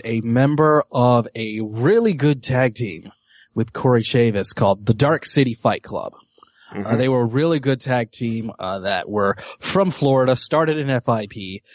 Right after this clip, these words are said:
Speaker 1: made it up to Ring of Honor during the glory days, had a really good tag team feud with the Kings of Wrestling over the Ring of Honor World Tag Team titles, and then Corey Chavis just kinda stopped wrestling.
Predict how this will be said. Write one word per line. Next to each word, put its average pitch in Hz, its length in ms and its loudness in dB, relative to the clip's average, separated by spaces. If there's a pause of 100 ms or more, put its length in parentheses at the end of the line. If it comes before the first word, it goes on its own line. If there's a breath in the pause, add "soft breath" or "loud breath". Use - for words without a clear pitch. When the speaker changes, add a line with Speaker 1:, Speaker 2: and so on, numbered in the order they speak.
(180 soft breath)
Speaker 1:
made 143 380 0
it 190 100 2
up 160 160 -2
to 147 160 2
Ring 135 200 4
of 123 140 2
Honor 117 360 2
during 113 360 0
the 113 100 -8
glory 120 400 2
days, 101 400 -8 (300 soft breath)
had 160 140 2
a 143 40 4
really 196 560 2
good 196 280 0
tag 220 340 2 (100)
team 156 280 0
feud 147 480 0
with 117 280 0
the 120 80 -4
Kings 143 340 0
of 113 160 -2
Wrestling 117 580 -2 (440 soft breath)
over 143 180 2
the 127 80 4
Ring 131 300 0
of 120 120 0
Honor 120 240 2
World 110 240 0
Tag 110 260 -4
Team 104 160 -6
titles, 110 560 -2 (500 soft breath)
and 147 320 0
then 294 480 0
Corey 277 560 -2
Chavis 220 600 0
just - 300 -4
kinda 180 320 2
stopped - 460 0
wrestling. 110 580 -2